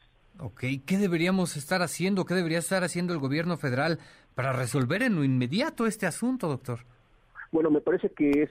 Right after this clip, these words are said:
Speaker 2: una buena señal el que regresen de alguna manera a los distribuidores.
Speaker 1: Ujú.
Speaker 2: Me parece que la colaboración público-privado puede funcionar de mejor manera, con mayor observación, con, con el cuidado correspondiente, con una adecuada planeación y anticipación. Lo que hemos observado es que
Speaker 1: Ujú.
Speaker 2: particularmente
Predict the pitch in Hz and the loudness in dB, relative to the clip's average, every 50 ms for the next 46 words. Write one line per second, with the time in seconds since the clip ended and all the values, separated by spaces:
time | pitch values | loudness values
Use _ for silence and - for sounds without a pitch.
0 | - - - 147 147 151 143 139 147 156 156 139 - - 135 156 185 226 240 196 | -4 -6 -2 0 2 2 2 4 2 2 2 0 -2 -2 -2 0 0 0 2 2
1 | 147 123 110 - - 123 117 117 123 131 - 139 123 120 113 120 131 131 123 127 | 0 0 -2 -4 -6 -6 -4 -2 -2 -2 -2 -2 -4 -4 -4 -2 0 0 0 0
2 | 131 135 127 127 120 117 117 - - - - 131 123 135 139 160 185 196 - _ | 0 0 0 0 0 -2 -4 -20 -20 -14 -6 -2 0 2 4 4 2 2 0 _
3 | _ - - 98 104 123 135 - 156 147 143 - 160 - - 127 127 120 - 139 | _ -18 -12 -8 -6 -6 -4 0 0 0 0 0 -2 -2 0 0 0 0 0 0
4 | 131 127 127 131 127 - - 160 160 139 - 160 165 151 - - 143 - - 127 | 2 4 4 2 2 0 0 -2 -2 -2 -4 -8 -6 -6 -4 -4 -4 -4 0 0
5 | 123 131 135 131 131 - - 139 135 131 127 120 113 110 - _ _ _ _ _ | 2 2 2 0 -2 -2 -2 0 2 4 4 2 2 -2 -6 _ _ _ _ _
6 | _ - 135 123 - 135 120 135 139 135 127 123 117 - - 135 123 127 123 127 | _ -10 -10 -6 -2 2 2 2 4 2 2 0 0 0 2 0 2 2 2 2
7 | 147 170 190 214 - - 139 120 120 120 131 139 143 131 - - 135 113 107 110 | 4 4 2 2 2 0 0 2 2 4 2 2 2 0 -4 -4 -4 -4 -4 -4
8 | - - - 175 180 202 208 208 - _ _ _ _ _ _ - - 123 120 120 | -4 0 2 2 4 2 2 -2 -4 _ _ _ _ _ _ -4 0 0 2 2
9 | 107 - - 131 120 117 117 - - 123 127 127 139 147 147 - - - 127 113 | 0 0 0 0 0 0 -2 -2 0 2 2 4 4 2 0 -4 -6 -8 -8 -8
10 | 117 - - 135 127 131 143 156 165 165 - - 175 - - 151 151 180 220 208 | -8 -10 -6 -4 -2 0 2 2 2 2 0 -2 -2 0 0 2 2 2 2 2
11 | 185 180 147 147 - _ - - 185 185 185 - - 160 139 131 131 131 - - | 0 0 -2 -2 -4 _ 0 0 2 2 0 -2 -2 -2 -2 -2 -2 -6 -6 -4
12 | 156 170 175 165 147 - _ _ _ - - - _ - - - - - 135 131 | -2 0 2 2 0 -2 _ _ _ -20 -20 -14 _ -6 -6 -6 -4 -2 0 2
13 | 127 127 127 120 123 - - 175 185 180 - - 143 - - 143 127 127 135 135 | 2 4 4 2 2 2 0 0 0 0 -2 -2 -4 -2 -2 -2 0 0 2 2
14 | 131 135 135 113 92 135 123 - - 117 113 - - - - 135 139 147 143 143 | 2 2 0 0 -2 -4 -4 -2 -2 -4 -4 -4 -8 -6 0 2 2 4 4 4
15 | 147 - - - - - - | 2 2 2 0 0 -2 -2